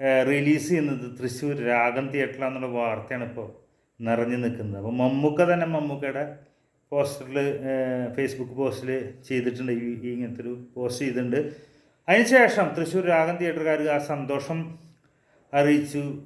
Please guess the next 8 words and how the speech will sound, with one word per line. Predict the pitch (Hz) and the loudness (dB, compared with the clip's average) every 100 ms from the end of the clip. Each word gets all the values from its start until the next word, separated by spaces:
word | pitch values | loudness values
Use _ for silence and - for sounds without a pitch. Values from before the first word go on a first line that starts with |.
| 135 | -8
"ഏ, | 127 127 120 | -4 -4 -6
മമ്മൂക്ക | 127 131 127 147 | -6 -6 -6 -2
നന്ദി, | 139 135 131 131 127 117 104 - - - | 0 0 -2 -2 -4 -6 -8 -14 -20 -8
ഞങ്ങളുടെ | 123 127 127 | -4 -2 -2
തിയേറ്ററിൽ, | 123 127 120 117 120 123 123 _ _ _ _ _ - | -2 -4 -6 -6 -6 -8 -12 _ _ _ _ _ -10
ഏ, | 127 123 123 120 120 120 113 131 | -4 0 2 2 0 -4 -6 -10
ഈ | 123 123 123 - - - - - | -6 -6 -6 -10 -18 -20 -20 -20
സംഭവം, | - 131 123 113 107 | -8 -4 -2 -4 -6